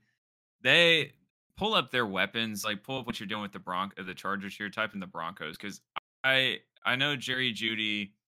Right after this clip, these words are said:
and that's about it. Yeah, Cortland Sutton. They don't have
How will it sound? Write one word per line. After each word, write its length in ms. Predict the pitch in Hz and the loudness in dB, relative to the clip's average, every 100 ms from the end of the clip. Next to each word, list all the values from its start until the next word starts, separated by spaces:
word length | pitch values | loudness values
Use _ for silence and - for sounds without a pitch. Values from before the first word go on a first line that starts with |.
| _ _ _ _ _ _ _ - | _ _ _ _ _ _ _ -4
and 600 | 104 107 104 101 98 92 _ _ _ _ | 2 4 6 6 4 0 _ _ _ _
that's 580 | 101 95 - - - - | 0 0 -2 -10 -10 -10
about 920 | 101 90 - 95 92 92 90 90 87 82 | -12 -14 -6 -2 0 -2 -2 -4 -8 -10
it. 280 | 78 71 - | -10 -10 -8
Yeah, 360 | 85 73 73 - | -6 -4 -6 -8
Cortland 400 | - 107 107 98 | -8 -6 -6 -6
Sutton. 500 | - 104 82 98 90 _ _ _ _ _ _ _ _ _ _ _ _ _ _ | -2 -2 -2 -6 -10 _ _ _ _ _ _ _ _ _ _ _ _ _ _
They 100 | 135 | 4
don't 240 | 226 285 190 | 4 4 0
have 480 | 143 202 233 202 | 0 0 0 -2